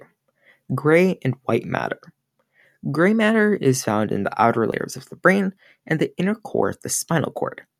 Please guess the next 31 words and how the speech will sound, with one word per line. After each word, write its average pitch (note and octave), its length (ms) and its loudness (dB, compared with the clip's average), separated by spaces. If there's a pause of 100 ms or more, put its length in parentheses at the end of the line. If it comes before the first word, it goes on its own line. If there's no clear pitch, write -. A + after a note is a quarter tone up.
(500)
while B2 240 4
white D#3 220 0
matter G#2+ 500 0
is B2+ 140 -2
in A#2+ 80 2
the - 180 -4
inner F#3+ 220 2
core - 220 -4
of - 100 -10
the - 60 -2
brain A#2+ 360 0 (320)
and F#3 380 4
the - 180 -4
outer A2 260 4
layer G2 200 2
of - 120 -8
the - 100 -8
spinal - 420 -2
cord. - 300 -8 (1000)
Gray F3+ 240 4
matter G3 320 0
receives C#3+ 680 2
a C3 140 -10
lot C3 280 2
more F3+ 180 6
blood A2+ 260 4
supply G2 380 -4
compared - 360 -8
to - 80 -18
white A#2+ 220 0
matter, - 360 -4